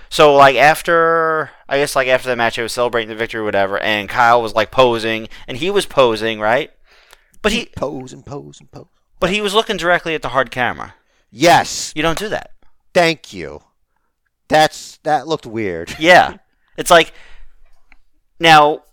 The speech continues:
Speaker 1: you and I know that there's no fans on that side. But Kyle
Speaker 2: Right.
Speaker 1: wasn't looking at the hard camera. Kyle was looking at,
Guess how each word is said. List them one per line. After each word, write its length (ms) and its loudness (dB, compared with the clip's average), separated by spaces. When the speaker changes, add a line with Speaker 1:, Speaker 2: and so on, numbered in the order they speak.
Speaker 1:
you 500 2
and 120 4
I 380 6
know 520 -6
that 600 0
there's 240 2
no 120 4
fans 300 0
on 120 -6
that 160 -8
side. 180 -10
But 120 2
Kyle 260 8
Speaker 2:
Right. 60 8
Speaker 1:
wasn't 240 4
looking 160 -6
at 40 -6
the 60 -4
hard 180 2
camera. 300 0
Kyle 320 8
was 120 -2
looking 220 -6
at, 220 -2